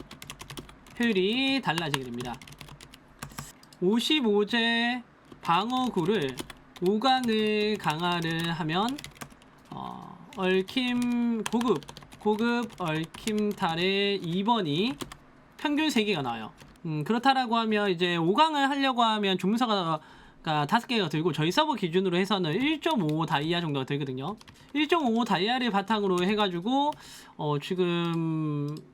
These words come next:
고급 얽힘 탈의를 한 개를 더 얻을 수가 있어요. 강화를 하고 하시는 걸 추천을 드리죠. 마찬가지로 다이아 효율이 요렇게 되어 있기 때문에 전반적으로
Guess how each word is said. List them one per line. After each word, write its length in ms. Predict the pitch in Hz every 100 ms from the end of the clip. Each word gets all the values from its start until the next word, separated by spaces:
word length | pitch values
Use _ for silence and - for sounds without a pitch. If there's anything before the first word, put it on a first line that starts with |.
| _ -
고급 260 | - 254 294
얽힘 300 | 180 175 269
탈의를 520 | 254 226 202 185 175
한 180 | 190 381
개를 180 | 349 196
더 160 | 147
얻을 260 | 160 202 262
수가 180 | 170 131
있어요. 400 | 123 117 117 - _ _ - - _ -
강화를 440 | 196 262 320 330
하고 220 | 427 392
하시는 400 | 359 339 349 285
걸 320 | 202 180 170 160
추천을 640 | - - 294 202 156 139
드리죠. 500 | 175 185 147 127 214 - _ - -
마찬가지로 760 | 185 262 240 240 208 208 196
다이아 340 | 190 165 196 214
효율이 480 | 254 254 226 214 190
요렇게 320 | 160 202 220
되어 180 | 196 185
있기 180 | 175
때문에 360 | 175 160 151 147
전반적으로 880 | 147 165 226 202 160 147 147 143